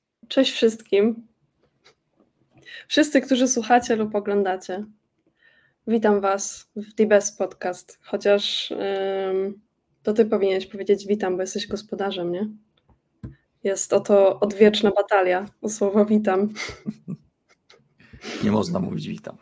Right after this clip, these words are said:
Speaker 2: A, nie, tak, ja mogę powiedzieć „witam”, ale
Speaker 1: Ty
Speaker 2: ja
Speaker 1: możesz.
Speaker 2: mówię w, w, mówię w intro, więc to mamy odhaczone i, i ja ciebie witam tutaj. I pierwsze pytanie, co ostatnio napisałaś za kasę?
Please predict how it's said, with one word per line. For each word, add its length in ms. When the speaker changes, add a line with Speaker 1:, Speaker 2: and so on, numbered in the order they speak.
Speaker 2:
A, 180
nie, 200
tak, 280
ja 100
mogę 240
powiedzieć 420
„witam”, 340
ale 140
Speaker 1:
Ty 40
Speaker 2:
ja 80
Speaker 1:
możesz. 160
Speaker 2:
mówię 160
w, 640
w, 100
mówię 240
w 60
intro, 560
więc 320
to 100
mamy 260
odhaczone 680
i, 360
i 20
ja 140
ciebie 220
witam 280
tutaj. 340
I 80
pierwsze 240
pytanie, 380
co 140
ostatnio 360
napisałaś 460
za 100
kasę? 260